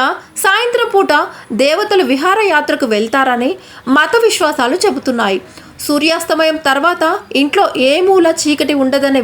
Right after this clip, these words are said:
విషయాన్ని గుర్తుంచుకోండి. సాయంత్రం ఇల్లు చీకటిగా ఉండకూడదు. ఇది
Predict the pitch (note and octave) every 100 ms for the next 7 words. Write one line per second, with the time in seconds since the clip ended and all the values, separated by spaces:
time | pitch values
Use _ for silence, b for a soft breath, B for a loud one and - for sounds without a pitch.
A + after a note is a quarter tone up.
0 | G#3+ G#3 B3+ E4+ D#4+ A#3+ A#3+ A3 - G#3
1 | F#3+ - B B B - E4 E4+ G4+ G#4
2 | A4 - C#4+ F4+ G#4+ E4 D#4+ C#4 C4+ F4+
3 | D#4 A#3 A#3 G#3+ G3 - - A#3+ C4